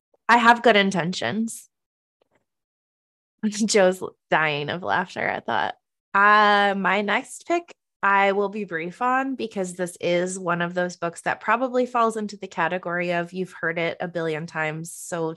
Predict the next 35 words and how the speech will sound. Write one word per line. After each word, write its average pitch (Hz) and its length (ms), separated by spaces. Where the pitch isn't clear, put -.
stop - 340
talking 175 400
about 190 280
it 190 100
on 170 160
this 165 140
podcast." 147 640
And 254 100
that 254 140
is 247 180
the 285 120
You 190 260
series 175 540
by 190 120
Caroline 156 560
Kepnes. - 840
Just 247 260
read 156 240
it 156 160
if 156 160
you 170 100
haven't. 151 600
I'm 202 220
just 240 220
gonna 269 160
plug 220 180
it 208 80
again. 180 300
The 180 80
new 190 240
season 208 420
of 180 140
You, 170 640
part - 240
one, 170 640